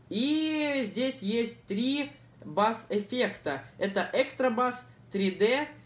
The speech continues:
и стандартный режим. Ну вот, что заявляет нам компания Tronsmart. Итак, я думаю, коробка, кстати, пришла не помятая, хорошая.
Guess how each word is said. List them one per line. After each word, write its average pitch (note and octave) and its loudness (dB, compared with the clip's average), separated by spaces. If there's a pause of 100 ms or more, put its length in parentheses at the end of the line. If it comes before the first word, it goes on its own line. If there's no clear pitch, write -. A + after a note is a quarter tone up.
(140)
и B3+ 0
стандартный F3+ 0
режим. B2+ -6 (720)
Ну C4+ 4
вот, C#4+ 0
что A#3 0
заявляет G3+ 2
нам G3 0
компания F#3 0
Tronsmart. F3+ -2 (280)
Итак, G3+ 4
я G3+ 4
думаю, A#3 2 (520)
коробка, A3+ 2
кстати, G3+ -2
пришла G3 -2
не F#3 -2
помятая, F#3+ 0
хорошая. F#3 -2